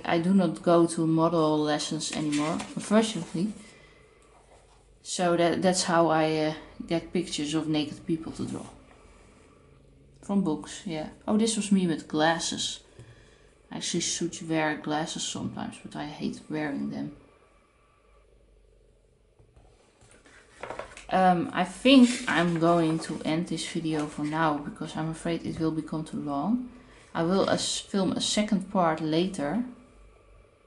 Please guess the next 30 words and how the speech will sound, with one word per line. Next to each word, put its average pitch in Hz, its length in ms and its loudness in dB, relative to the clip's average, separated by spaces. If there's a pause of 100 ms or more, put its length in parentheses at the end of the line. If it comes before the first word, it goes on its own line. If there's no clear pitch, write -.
(260)
So 180 80 -16
we 160 80 -10
just 170 220 -12
have 160 140 -10
to - 80 -20
keep - 260 -10
in 160 60 -8
mind 156 260 -8
that - 160 -12
I - 120 -8 (120)
was 151 300 -10 (100)
here. 165 460 -6 (3500)
So - 200 -8
yeah, 160 280 -2 (420)
thank 214 340 2
you - 60 -10
for - 140 -4
watching. 214 560 4 (760)
I 175 40 -10
will 170 280 -4 (460)
film 190 340 -4
the 165 80 0
rest 208 320 4
in 185 160 2
the 190 160 4
second 240 400 4
part 160 300 2
of 175 100 -14
this 170 180 -2
video. 170 580 -2